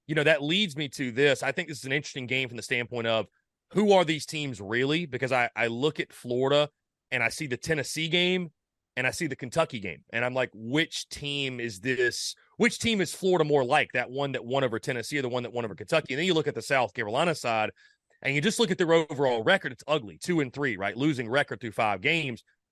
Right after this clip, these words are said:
But all three of those losses came to ranked teams. And South Carolina, I think, features one of the toughest schedules in college football through the first six weeks of the college football season.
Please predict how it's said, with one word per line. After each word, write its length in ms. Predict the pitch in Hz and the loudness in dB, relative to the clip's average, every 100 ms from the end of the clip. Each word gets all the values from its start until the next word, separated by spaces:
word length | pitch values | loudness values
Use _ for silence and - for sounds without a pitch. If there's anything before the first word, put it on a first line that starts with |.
| _ _ | _ _
But 100 | 151 | 6
all 160 | 196 202 | 8 6
three 180 | 196 180 | 4 4
of 60 | |
those 200 | 147 131 | 4 2
losses 480 | 135 208 202 156 135 | 6 8 8 2 -8
came 240 | 156 151 | -8 -6
to 60 | 131 | -2
ranked 300 | 123 127 107 | -2 -2 -2
teams. 440 | 180 160 147 - - | -4 -4 -6 -10 -4
And 180 | 117 - | -2 2
South 300 | 165 165 - | 4 4 0
Carolina, 380 | 143 143 139 | -4 -2 -2
I 80 | 117 | -2
think, 200 | 147 127 | -4 -8
features 340 | - 156 139 113 | -8 -8 -6 -6
one 120 | 127 | -4
of 40 | |
the 60 | 123 | -6
toughest 460 | - 156 143 123 | -2 -2 -2 -6
schedules 400 | - 143 131 120 | 0 0 0 -4
in 100 | 107 | -8
college 360 | 98 131 120 - | -2 0 0 -2
football 480 | 156 - 120 113 104 _ _ _ - | -6 -2 0 0 -2 _ _ _ 0
through 160 | 185 170 | 2 2
the 60 | |
first 340 | 170 151 - - | 4 2 0 -2
six 260 | 170 - | -4 -2
weeks 260 | 143 156 - | -2 -2 -4
of 60 | |
the 80 | 127 | -4
college 240 | 143 131 - | 0 2 0
football 200 | 113 101 | -4 -2
season. 420 | 208 214 151 | 0 2 0